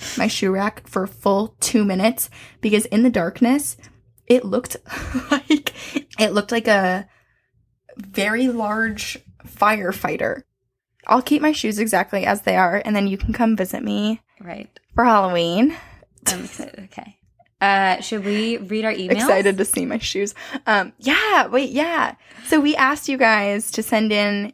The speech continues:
Speaker 1: your own experiences, and we <laughs> actually got a lot of emails.
Speaker 2: We've gotten so many. I'm so excited by it, even though they're terrifying. It's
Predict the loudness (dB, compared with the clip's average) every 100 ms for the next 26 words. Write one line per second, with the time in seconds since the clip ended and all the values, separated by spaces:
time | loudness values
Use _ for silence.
0 | _ -4 2 2 2 0 -4 -6 -8 -4
1 | -2 -4 -8 -2 -2 -2 -4 -2 0 0
2 | 0 -2 -2 -2 -2 -2 -2 -2 -2 -6
3 | -8 -6 -2 0 4 2 2 -2 0 2
4 | 2 0 0 0 0 0 -2 -4 -2 0
5 | -2 -2 -2 -2 0 0 2 0 -2 -4
6 | -4 -4 -2 0 0 0 0 0 -4 -10